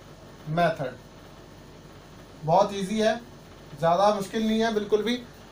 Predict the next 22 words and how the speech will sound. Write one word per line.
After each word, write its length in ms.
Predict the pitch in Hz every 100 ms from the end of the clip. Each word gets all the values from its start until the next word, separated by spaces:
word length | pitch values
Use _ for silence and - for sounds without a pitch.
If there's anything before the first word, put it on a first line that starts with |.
| -
आपको 300 | 170 185 226
क्या 140 | 226 208
होना 240 | 208 214
चाहिए, 260 | 208 208 220
आपको 240 | 214 226
concept 440 | 220 208 190 202 -
की 60 | 190
knowledge 300 | 165 151 139
आनी 160 | 131
चाहिए। 300 | 127 131 117
तो 140 | 120 165
देखिए, 320 | 180 185 233 - - - - -
तो 60 |
ये 160 | 185 220
कहता 280 | 226 190 196
है 100 | 208
कि 100 | 226
अगर 240 | 220 220
मान 200 | 190 170
लिया 140 | 180 226
जाए 360 | 180 175 190 233 - - - - - - - - -
ये 160 | 165 202